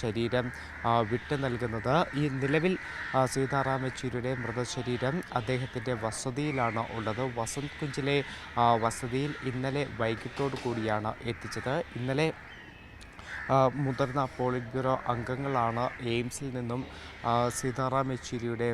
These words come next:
മൃതശരീരം ഏറ്റുവാങ്ങിയത്. ആ, പ്രകാശ് കാരാട്ട്, എം എ ബേബി, ബൃന്ദ കാരാട്ട് ഉൾപ്പെടെയുള്ളവർ എത്തിയായിരുന്നു, ആ, ഏ, സീതാറാം യെച്ചൂരിയുടെ മൃതശരീരം ഏറ്റുവാങ്ങിയത്.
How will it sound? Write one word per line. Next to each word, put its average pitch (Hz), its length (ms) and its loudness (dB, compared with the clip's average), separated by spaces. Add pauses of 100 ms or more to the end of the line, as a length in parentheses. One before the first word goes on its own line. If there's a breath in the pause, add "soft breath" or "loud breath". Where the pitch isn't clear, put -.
മൃതശരീരം 123 680 -2 (120)
ഏറ്റുവാങ്ങിയത്. 110 840 0 (260)
ആ, 107 120 0 (520 loud breath)
പ്രകാശ് 127 480 2
കാരാട്ട്, 131 500 0 (180)
എം 113 180 -2
എ 127 60 0 (100)
ബേബി, 127 260 0 (200)
ബൃന്ദ 110 280 -4 (240)
കാരാട്ട് 120 360 -2 (180)
ഉൾപ്പെടെയുള്ളവർ 123 720 0 (180)
എത്തിയായിരുന്നു, 117 600 2 (460 loud breath)
ആ, - 20 8 (380)
ഏ, 123 220 4 (100)
സീതാറാം 123 500 4
യെച്ചൂരിയുടെ 113 480 0 (120)
മൃതശരീരം 117 680 2 (220)
ഏറ്റുവാങ്ങിയത്. 110 880 2